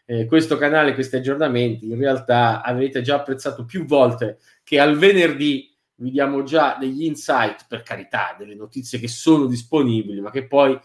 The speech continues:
spesso vengono solo commentate e approfondite nella settimana successiva. Le ultime settimane hanno visto un rialzo fortissimo anche di Solana, eh, il mio amico Benettazzo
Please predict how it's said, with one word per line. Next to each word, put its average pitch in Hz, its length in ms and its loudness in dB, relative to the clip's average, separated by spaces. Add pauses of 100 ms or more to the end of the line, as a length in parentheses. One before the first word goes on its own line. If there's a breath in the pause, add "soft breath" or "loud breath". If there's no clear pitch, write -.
(240 soft breath)
spesso - 600 -4
vengono 127 360 -4
solo 131 340 0
commentate 135 800 2
e - 20 -2
approfondite 113 840 -10 (300)
nella 123 220 -4
settimana 104 560 -14
successiva. - 640 -20 (1200 loud breath)
Le 190 100 4
ultime 254 280 0
settimane 208 400 -2
hanno 156 140 0
visto 180 280 -4
un 147 60 -2
rialzo 160 440 2
fortissimo 131 720 -8
anche 131 200 -8
di 127 120 -8
Solana, 202 600 2
eh, 110 500 -12
il 117 520 -4
mio 131 180 -2
amico 127 480 -2
Benettazzo 123 840 0